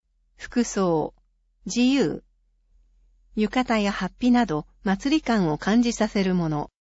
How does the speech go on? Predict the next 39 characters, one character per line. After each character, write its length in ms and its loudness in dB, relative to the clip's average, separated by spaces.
会 220 0
社 160 0
の 100 4
制 220 2
服、 380 -6
学 220 -2
生 260 2
服、 380 -4
ユ 140 2
ニ 140 4
フ 140 2
ォ 40 4
ー 40 2
ム 120 2
な 120 0
ど 120 -4
が 220 -4
ベ 160 -2
タ 400 -8
ー。 1160 -20
集 340 0
合 260 4
場 120 2
所、 320 -4
安 240 2
城 240 4
駅 400 0
西 360 2
駐 200 0
車 220 0
場、 420 -4
立 240 -2
体 200 2
駐 220 0
車 180 0
場 220 0
の 220 -2
東 440 -2
側。 340 -2